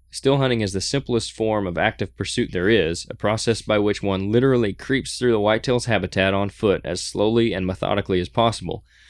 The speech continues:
The goal is quite simple. Use all your senses to see, hear, and sometimes even smell the whitetail before they return the favor. But that's only the first part of still hunting,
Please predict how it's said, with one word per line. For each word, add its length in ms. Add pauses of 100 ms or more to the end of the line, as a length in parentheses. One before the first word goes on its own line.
(240)
The 80
goal 240
is 100
quite 240
simple. 400 (300)
Use 240
all 180
your 120
senses 420
to 120
see, 460
hear, 500 (280)
and 100
sometimes 440
even 180
smell 320
the 60
whitetail 400
before 340
they 100
return 380
the 60
favor. 420 (840)
But 120
that's 200
only 180
the 80
first 300
part 180
of 80
still 200
hunting, 340